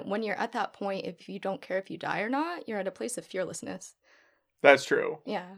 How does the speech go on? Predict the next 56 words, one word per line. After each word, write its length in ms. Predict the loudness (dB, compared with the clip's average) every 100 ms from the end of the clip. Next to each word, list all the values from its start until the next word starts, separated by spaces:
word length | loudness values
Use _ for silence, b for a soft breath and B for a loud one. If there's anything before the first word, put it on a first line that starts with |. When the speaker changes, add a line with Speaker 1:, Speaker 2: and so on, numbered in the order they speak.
| 2
Speaker 2:
I 60 | 4
mean, 180 | 4
you're 180 | 10 12
almost 260 | 12 10 6
like, 200 | 6 10
"Well, 140 | 10
I've 100 | 10
got 160 | 8 4
nothing 280 | 0 -2 -4
to 60 |
lose. 520 | -2 -2 -2 -6 -12 -18 _
Might 180 | 0 2
as 80 | 2
Speaker 1:
Yeah. 40 | -2
Speaker 2:
well 100 | 0
try 260 | 0 0
it." 160 | -2 -8 _ 6
What 180 | 6
was 140 | 6 2
the 260 | -2 -2
experience 560 | -4 -6 0 2 0 -2
like? 400 | -6 -6 -10 -14
Was 160 | -6 2
it, 260 | 2 2 -2
I 60 | 2
know 100 | 2
some 220 | 2 0
of 80 | 0
them 100 | 0
are, 60 | 0
like, 180 | 0 -2
three 260 | 0 2
days, 340 | 2 2 -2 -4
you 100 | -6
can't 300 | -2 -2 -2
eat 460 | -4 -4 -8 -16 b b b b -4
before, 580 | -4 -2 2 4 4 2
you 120 | -4
can't 260 | -6 -4
eat 140 | 0 2
after, 680 | 2 0 0 0 0 -2 -8 _ b b b
you 120 | -6 -4
purge 340 | 2 2 2
yourself. 460 | -2 0 4 4 4
How 160 | 0
did 100 | 0
this 180 | -4 -6
one 180 | -8 -8
go 100 | -2
down? 80 | 2
Speaker 1:
Yeah, 260 | 2 0
so 280 | -2 0 2
I 160 | 4 2
was 120 | 0
supposed 520 | -2 2 2 2 -4
to 640 | -4 -2 2 2 2 0